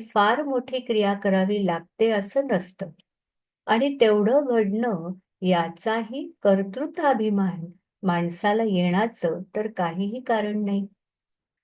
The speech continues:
शिवाय आपले दैनंदिन कर्तव्य काय आहे याचीही नित्य नूतन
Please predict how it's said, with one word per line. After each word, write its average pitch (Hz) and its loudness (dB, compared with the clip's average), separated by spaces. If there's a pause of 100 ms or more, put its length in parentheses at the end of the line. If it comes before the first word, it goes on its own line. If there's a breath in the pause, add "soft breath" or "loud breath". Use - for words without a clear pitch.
शिवाय 185 2 (360)
आपले 190 4
दैनंदिन 240 4
कर्तव्य 202 2 (120)
काय 190 2
आहे 160 -6 (400)
याचीही 185 2 (300)
नित्य 233 2
नूतन 226 0